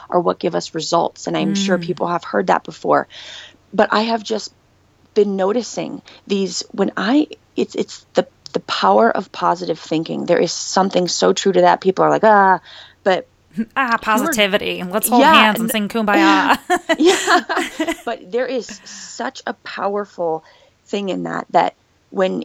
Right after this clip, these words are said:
Speaker 1: you just say little things, your brain is thinking that. If you're like, "I can't do this," and
Speaker 2: Yep.
Speaker 1: you've heard that, it, whether you think you can or you can't, you're right.
Speaker 2: Exactly.
Speaker 1: Because
Speaker 2: Exactly.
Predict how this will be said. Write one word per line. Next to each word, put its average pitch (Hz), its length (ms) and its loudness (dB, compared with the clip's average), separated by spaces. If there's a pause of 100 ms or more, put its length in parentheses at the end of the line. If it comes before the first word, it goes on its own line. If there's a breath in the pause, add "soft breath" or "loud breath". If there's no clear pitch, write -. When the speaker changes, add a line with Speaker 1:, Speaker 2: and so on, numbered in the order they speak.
Speaker 1:
you 214 220 -6
just 277 240 -2
say 202 220 4
little 202 220 2
things, 196 520 0
your 226 140 0
brain 226 400 0
is 175 180 -6
thinking 180 380 0
that. 151 220 -10
If 170 100 -12
you're 185 100 4
like, 180 160 2
"I 180 40 -2
can't 170 320 -2
do 170 120 -2
this," 165 480 -2 (280 loud breath)
and 202 120 4
Speaker 2:
Yep. 202 80 4
Speaker 1:
you've 202 120 0
heard 208 180 4
that, 190 200 2 (200)
it, - 260 -2
whether 202 240 4
you 247 140 4
think 208 260 -4
you 190 80 -4
can 190 520 0
or 190 100 -2
you 175 140 -4
can't, 180 600 0 (420)
you're 160 180 0
right. 165 580 -2
Speaker 2:
Exactly. 160 720 -14 (200)
Speaker 1:
Because 196 520 2
Speaker 2:
Exactly. - 200 -18